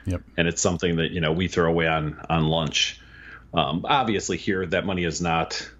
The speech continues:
Speaker 2: uh, a significant, nearly a significant am-, an amount of money. But, uh, yeah, what Rob's saying is true. You make one, one run and you could be living,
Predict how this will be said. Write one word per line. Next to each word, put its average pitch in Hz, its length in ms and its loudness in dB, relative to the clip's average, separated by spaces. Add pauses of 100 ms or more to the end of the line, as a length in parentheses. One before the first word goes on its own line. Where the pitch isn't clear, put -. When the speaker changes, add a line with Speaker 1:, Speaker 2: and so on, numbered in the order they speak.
(360)
Speaker 2:
uh, 87 160 2
a - 80 2
significant, 113 840 2
nearly 120 380 4
a 110 40 0
significant 110 680 0
am-, 101 140 2
an 95 220 2
amount 104 320 2
of 135 100 0
money. 156 280 0 (760)
But, 92 280 2
uh, 92 60 4
yeah, 92 260 2
what 85 180 0
Rob's 95 240 2
saying 90 220 2
is 80 120 -2
true. 98 300 2
You 78 160 -2
make 85 200 0
one, 95 280 2 (240)
one 95 500 0
run 85 460 2 (240)
and 92 180 2
you 90 100 2
could 82 140 2
be 87 100 4
living, 80 460 0